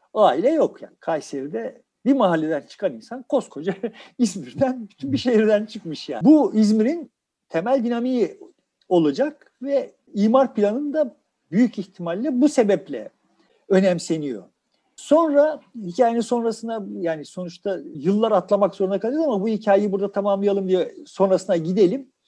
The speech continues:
Fakat işte hani o dönemki İzmir'in fotoğrafını bir daha çekecek olursak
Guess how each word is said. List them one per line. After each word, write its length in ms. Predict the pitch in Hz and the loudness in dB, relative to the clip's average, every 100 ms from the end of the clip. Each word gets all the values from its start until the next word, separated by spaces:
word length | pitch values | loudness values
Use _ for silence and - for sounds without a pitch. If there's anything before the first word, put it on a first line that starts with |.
| _ - | _ -6
Fakat 300 | 277 277 262 | -2 0 -2
işte 160 | - 190 | -2 -4
hani 180 | 190 | -2
o 180 | 196 226 | 0 2
dönemki 420 | 214 202 180 - | 2 2 -2 -4
İzmir'in 400 | 185 202 190 202 | -4 -2 -2 -4
fotoğrafını 600 | 196 196 190 190 190 190 185 | -4 -8 -4 -4 -6 -10 -8
bir 160 | 190 | -6
daha 200 | 175 165 | -6 -8
çekecek 460 | - 180 190 202 165 | -10 -8 -6 -6 -6
olursak 420 | 135 127 262 285 | -10 -10 -12 -14